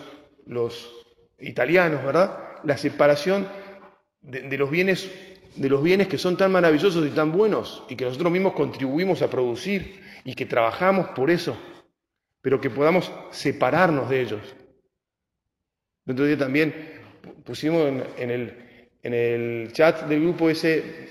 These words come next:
esa historia, mm, animada, de dibujito animado, de lo que pasa con los celulares, ¿no? Cómo vivimos en un mundo donde todo el mundo está pendiente de, de lo, de las pantallitas del celular y de gente que está lejos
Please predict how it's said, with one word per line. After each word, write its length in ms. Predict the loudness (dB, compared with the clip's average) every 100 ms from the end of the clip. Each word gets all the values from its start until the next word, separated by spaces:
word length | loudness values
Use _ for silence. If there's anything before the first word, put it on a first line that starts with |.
| -20 -12
esa 160 | -6
historia, 600 | -6 0 2 4 4 0 -4 -14 -18 -20 -20 -20
mm, 380 | -20 -14 -10 -10 -14 -12 -6
animada, 580 | -4 0 4 6 6
de 80 | 4
dibujito 340 | 2 -4 0 2
animado, 440 | 2 4 4 4
de 80 | 2
lo 80 | 0
que 100 | -2
pasa 320 | -2 0 0
con 140 | 0
los 120 | -2
celulares, 460 | -4 -2 2 2 2
¿no? 160 | -4 -8 -14 -20 -20 -20 -20 _ _
Cómo 340 | -2 2 2
vivimos 400 | 0 0 2 2 0
en 100 | 0
un 100 | 0
mundo 220 | 0 0
donde 160 | 0
todo 160 | 0 0
el 80 | 0
mundo 160 | 0
está 220 | 0 0 0
pendiente 560 | -2 0 0 2 0 0 -6 -6 -14 -14 -2
de, 240 | 2 2 0 -12 -14 -16 -6
de 180 | -2
lo, 120 | 0 -2
de 240 | -2 -2
las 140 | -2
pantallitas 440 | 0 0 0 -4 0
del 120 | 0
celular 420 | 0 -2 2 2
y 40 | 2
de 120 | -2
gente 280 | -4 -2 -2
que 80 |
está 300 | -2 -2 -2
lejos 480 | 0 -2 0 -4 -4